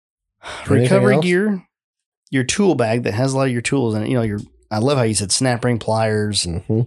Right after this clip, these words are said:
Speaker 2: and, um, you know, specialty tools
Speaker 1: Yep.
Speaker 2: specifically, because not everybody's gonna, not, not everybody that passes you on the trail is gonna have one.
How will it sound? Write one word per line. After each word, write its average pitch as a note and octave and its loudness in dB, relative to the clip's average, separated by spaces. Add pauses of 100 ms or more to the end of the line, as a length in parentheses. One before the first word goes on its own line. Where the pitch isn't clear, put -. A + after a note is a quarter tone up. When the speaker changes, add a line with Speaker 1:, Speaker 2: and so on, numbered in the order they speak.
(120)
Speaker 2:
and, F#2+ -2 (600)
um, G2 -10 (120)
you C#3+ -2
know, F#2 -2
specialty A#2+ -2
tools F#2+ -4
Speaker 1:
Yep. - -12
Speaker 2:
specifically, G2+ 0
because A2 -2
not B2+ 0
everybody's A#2 2
gonna, A2+ -2
not, C3+ -2 (560)
not D3 0
everybody D#3 4
that B2+ 0
passes C3+ 0
you C#3 2
on B2 2
the A#2 2
trail C3 0
is A2 0
gonna G#2+ -2
have B2 0
one. G2 -6